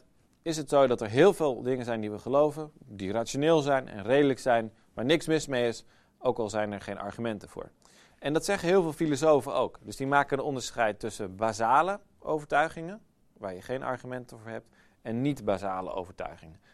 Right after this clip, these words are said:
Dat zijn overtuigingen waar je wel argumenten voor nodig hebt, willen ze redelijk zijn.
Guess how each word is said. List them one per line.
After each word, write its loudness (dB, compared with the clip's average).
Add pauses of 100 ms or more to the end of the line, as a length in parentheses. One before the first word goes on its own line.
(640)
Dat -8
zijn -4
overtuigingen -4
waar -4
je -6
wel 0
argumenten -6
voor -6
nodig 0
hebt, -18
willen -12
ze -16
redelijk -14
zijn. -14